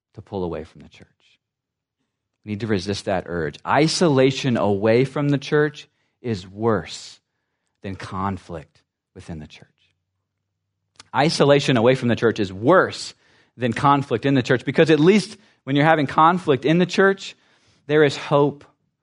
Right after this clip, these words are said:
for resolution and reconciliation and grace. Right? That is the whole point of having conflict, is that the grace of God and forgiveness would be shown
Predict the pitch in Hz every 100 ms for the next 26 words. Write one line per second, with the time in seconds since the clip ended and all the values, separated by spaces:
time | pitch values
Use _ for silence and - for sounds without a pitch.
0 | _ _ _ _ _ _ _ 113 113 104
1 | 101 131 - 104 78 _ _ 90 104 110
2 | 110 - 107 101 123 143 - 98 92 92
3 | 92 120 92 - - - _ _ _ _
4 | _ _ _ _ _ _ _ _ 104 117
5 | 120 110 107 113 - 131 127 110 127 117
6 | 107 - 147 156 139 127 120 135 - _
7 | 110 104 120 139 160 139 110 110 98 87
8 | 78 _ _ 120 117 131 107 147 180 143
9 | 95 - 95 95 - - 92 87 90